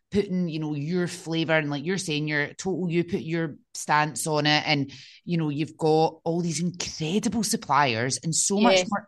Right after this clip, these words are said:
Speaker 1: access to them than you ever did before. Like, I'm sure back in the day, it would have just been, "Oh, they were a good videographer, they, or they did her wedding photos, like, they, I'd just use them."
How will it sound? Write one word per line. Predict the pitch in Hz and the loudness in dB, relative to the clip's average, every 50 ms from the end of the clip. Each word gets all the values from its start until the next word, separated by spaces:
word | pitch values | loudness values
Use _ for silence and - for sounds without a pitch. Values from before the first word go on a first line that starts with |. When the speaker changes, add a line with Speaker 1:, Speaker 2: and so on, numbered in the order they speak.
| - | 2
Speaker 1:
access | 151 143 156 185 - - - - 220 214 190 - - | 4 4 4 4 2 -2 -2 0 0 0 0 -2 -4
to | - 175 165 147 131 | -2 -2 0 0 0
them | 143 135 135 127 123 - - - - | 0 0 -2 -4 -6 -12 -16 -8 -4
than | 170 156 | 0 2
you | 151 151 151 | 2 2 2
ever | 151 156 165 196 202 190 | 2 2 4 4 4 4
did | - 156 139 131 - | 4 2 0 0 -2
before. | 156 139 - - 170 147 127 117 139 165 165 - | -8 -10 -8 -6 -4 0 2 4 4 4 2 2
Like, | 190 196 180 185 - - - - - - - | 0 0 0 0 -4 -14 -18 -18 -12 -6 -6
I'm | 208 | -4
sure | - - 262 254 262 | -2 -2 -2 -2 0
back | 214 - 196 208 196 | 2 4 4 4 4
in | 190 | 4
the | 202 185 | 0 2
day, | - 175 170 185 | 4 4 4 4
it | - | 2
would | 185 | 0
have | 170 156 | -4 -2
just | - 180 175 180 175 | -2 -2 -2 -2 -2
been, | 175 165 160 | -4 -2 -2
"Oh, | - 165 165 160 | 0 0 0 2
they | 151 165 165 | 2 2 0
were | 160 160 | 2 2
a | 165 165 | 2 0
good | - 160 147 117 | 0 -2 -2 0
videographer, | 151 143 139 147 143 135 - - - 151 139 | 0 0 0 0 -4 -4 -6 -6 -6 -4 -2
they, | 147 143 131 | -2 -2 -2
or | - 139 147 | -2 -4 -2
they | 135 143 143 | -2 -2 -2
did | 131 151 143 143 143 | 0 2 0 0 0
her | 147 - 156 151 139 139 | -2 0 0 0 0 2
wedding | 151 156 147 139 147 151 | 0 0 0 0 0 -4
photos, | - - 156 135 127 151 135 - | -6 -4 -4 -4 -4 -4 -6 -4
like, | 139 135 123 - | -4 -6 -6 -6
they, | 123 143 - | -6 -6 -2
I'd | - 143 147 135 | 0 0 0 0
just | 147 139 - - | -4 -8 -6 -2
use | 151 147 139 - | -2 -2 -2 0
them." | 147 151 196 202 | 2 2 2 2